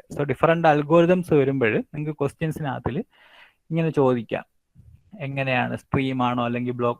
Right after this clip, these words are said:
by block ആണോ ചെയ്യുന്നത്, അല്ലെങ്കിൽ ഏത് സിമെട്രിക് ആണോ അല്ലെങ്കിൽ അസിമെട്രിക്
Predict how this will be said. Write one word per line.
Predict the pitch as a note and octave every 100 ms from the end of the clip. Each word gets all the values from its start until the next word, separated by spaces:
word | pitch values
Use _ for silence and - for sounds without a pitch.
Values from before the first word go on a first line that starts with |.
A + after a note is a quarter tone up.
| C3
by | B2 B2
block | A#2+ -
ആണോ | A2+ A2+
ചെയ്യുന്നത്, | A2+ A#2 A2+ A2+ G2+ - C3
അല്ലെങ്കിൽ | B2 B2 A#2+ - B2+
ഏത് | A#2+ A#2
സിമെട്രിക് | B2 B2 B2 B2 A#2+ B2
ആണോ | A#2+ A#2+ C3+ - -
അല്ലെങ്കിൽ | A#2+ A#2+
അസിമെട്രിക് | A#2 B2 A#2+ - A2+ A#2+ A#2+